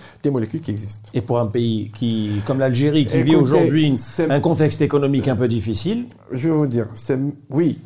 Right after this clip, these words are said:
Speaker 1: je vous le dis, oui, dans un pays comme le nôtre, on a besoin de biosimilaires parce que c'est le contexte économique qui, qui, mais il n'existe aucun pays au monde qui puisse travailler seulement avec les médicaments d'origine principe.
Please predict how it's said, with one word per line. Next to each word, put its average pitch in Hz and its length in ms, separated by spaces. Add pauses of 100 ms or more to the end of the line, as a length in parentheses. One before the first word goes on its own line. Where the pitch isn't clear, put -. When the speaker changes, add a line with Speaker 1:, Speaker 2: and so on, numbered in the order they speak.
(180)
Speaker 1:
je 117 180
vous 113 320
le 123 60
dis, 135 220
oui, 110 300
dans 123 300
un 127 60
pays 123 180
comme 120 200
le 120 80
nôtre, 123 260
on 113 60
a 120 40
besoin 120 320
de 113 160
biosimilaires 117 600
parce 117 160
que 117 60
c'est 110 120
le 107 60
contexte 113 360
économique 110 360
qui, 107 240
qui, 110 240 (300)
mais 143 100
il 156 80
n'existe 143 400
aucun 180 380
pays 151 400
au 156 100
monde 202 280
qui 135 140
puisse - 320
travailler 135 380
seulement 135 280
avec 131 140
les 127 60
médicaments 123 480
d'origine 117 320
principe. 107 400